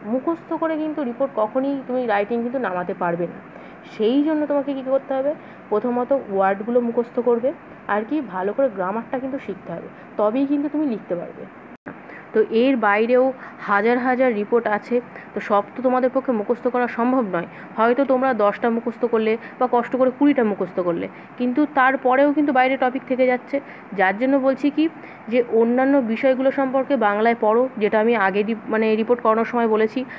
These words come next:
আচ্ছা, যে তোমার শব্দ ভাণ্ডারটা বাড়াও, ঠিক আছে? আর কি, যে কীভাবে লেখা হচ্ছে, আমি যে এই রিপোর্টগুলো করাচ্ছি, এই লাইনগুলো কীভাবে লিখছি, সেটা কিন্তু একটু ফলো করো, পার্ট পার্ট করে দেখো যে কীভাবে লেখা হচ্ছে। তাহলে কি,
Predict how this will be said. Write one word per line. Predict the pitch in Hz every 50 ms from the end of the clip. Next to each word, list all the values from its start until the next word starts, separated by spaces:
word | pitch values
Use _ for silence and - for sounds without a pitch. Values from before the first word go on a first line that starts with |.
| - - - - -
আচ্ছা, | 190 185 190 - 185 170 - - - - - - - 190
যে | 220 247 262 269 262
তোমার | 254 247 254 262 262 262 - - -
শব্দ | - - 214 208 208 202 247 247 226
ভাণ্ডারটা | 247 254 247 247 240 - 226
বাড়াও, | 196 185 180 185 202 233 254 - - - - - -
ঠিক | - 269 269
আছে? | 277 277 - 320 302 - - 196
আর | 208 233
কি, | 226 302 311 330 - - - - - -
যে | 208 269 277 -
কীভাবে | - 240 240 247 294 294 320 320
লেখা | 269 220 196 202 - 254 269 240 196
হচ্ছে, | 226 247 247 247 - - - 180 151 - - - - - - - - - 208
আমি | 220 262 294 277
যে | 285 302
এই | 294
রিপোর্টগুলো | 254 254 247 285 277 247 285 285 277
করাচ্ছি, | 277 247 233 240 240 247 - 247
এই | 233 214
লাইনগুলো | 202 196 208 226 240 247 262 277 269 -
কীভাবে | 247 247 247 247 269 285
লিখছি, | 269 226 233 269 269 - - 208 175 -
সেটা | 226 202 226 226
কিন্তু | 254 254 254
একটু | 269 - 262 -
ফলো | 220 185 180 165
করো, | - 156 - - - - - - -
পার্ট | - 233 240 254 254 -
পার্ট | - 285 277 277 -
করে | - 285 294
দেখো | 269 214 202 202 196 - 269 269 277 - - - - -
যে | 220 214 -
কীভাবে | - 240 233 262 262 269
লেখা | 240 214 214 214 226 247 240
হচ্ছে। | 214 233 240 240 - - - 302 302 - - - - - -
তাহলে | 226 214 226 262 269 277 277
কি, | 277 294